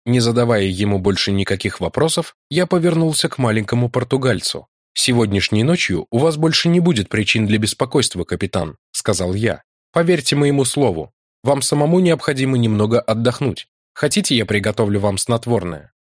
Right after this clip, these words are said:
«Я делай то, что вы хотите, доктор Гудвин, сайр», ответил он с благодарностью. «Завтра, когда я лучше себя почувствовай, я бы хотеть разговаривай с вами».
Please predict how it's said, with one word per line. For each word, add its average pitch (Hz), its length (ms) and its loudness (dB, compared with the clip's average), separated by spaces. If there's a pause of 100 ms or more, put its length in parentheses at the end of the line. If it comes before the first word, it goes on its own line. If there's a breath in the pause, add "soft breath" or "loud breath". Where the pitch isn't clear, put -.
(120)
«Я 190 220 2
делай 170 340 2
то, 170 240 0
что 185 200 0
вы 185 120 4
хотите, 196 480 0
доктор 113 400 0
Гудвин, 110 560 0
сайр», 113 540 -2 (240)
ответил 98 580 -2
он 147 220 0
с 147 40 -8
благодарностью. 139 1000 -2 (260)
«Завтра, 151 560 0
когда 123 300 2
я 123 140 4
лучше 120 340 2
себя 117 280 0
почувствовай, 185 880 0
я 185 220 2
бы 208 120 2
хотеть 202 420 0
разговаривай 175 680 2
с - 100 0
вами». 98 460 0